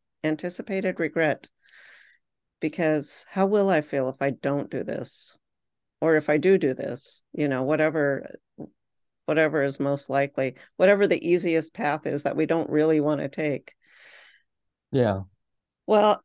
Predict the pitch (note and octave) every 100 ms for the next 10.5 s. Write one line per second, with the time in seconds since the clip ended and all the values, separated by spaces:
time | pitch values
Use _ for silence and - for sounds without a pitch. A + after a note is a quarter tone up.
0 | - F3+ F3 E3+ - F#3 F3+ - A#3 B3+
1 | - G3+ E3+ E3+ E3 D#3+ - F3 F#3 G3
2 | D#3 D3 D3 C#3+ - D#3 D#3 D#3 F#3+ G3
3 | A3 A3+ A#3 G#3+ F#3+ E3 E3 E3+ - F#3
4 | F#3+ F#3 E3+ C#3+ D3+ - - - _ -
5 | - D#3+ D#3+ D#3 D#3 F#3 F#3+ G3 F#3+ -
6 | G3+ F#3+ F#3 G3 F3+ F3+ - - D3+ E3+
7 | F#3 - E3+ C#3 D#3+ D#3+ E3+ D#3+ D#3+ E3
8 | - E3+ E3 D#3+ - - E3 D#3 E3+ E3+
9 | D#3+ F#3 A#3+ F3 E3 - E3 D#3+ D#3 E3
10 | - D#3+ E3+ A#3